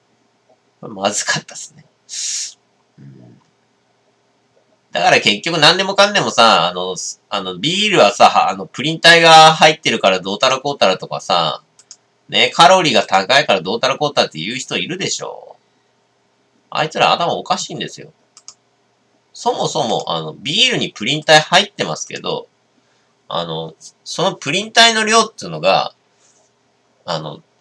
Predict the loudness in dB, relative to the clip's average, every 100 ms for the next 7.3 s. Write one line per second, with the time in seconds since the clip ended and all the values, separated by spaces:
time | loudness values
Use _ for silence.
0 | _ _ _ _ _ _ _ _ _ _
1 | _ _ _ _ _ -10 -8 -6 -4 -4
2 | -4 2 2 2 0 6 6 6 2 0
3 | _ _ _ _ _ _ 4 4 8 6
4 | 6 0 0 4 4 4 -4 -6 -10 -8
5 | -6 0 0 0 -10 -20 _ _ _ _
6 | -18 -16 -16 _ 0 2 2 0 6 8
7 | 8 4 2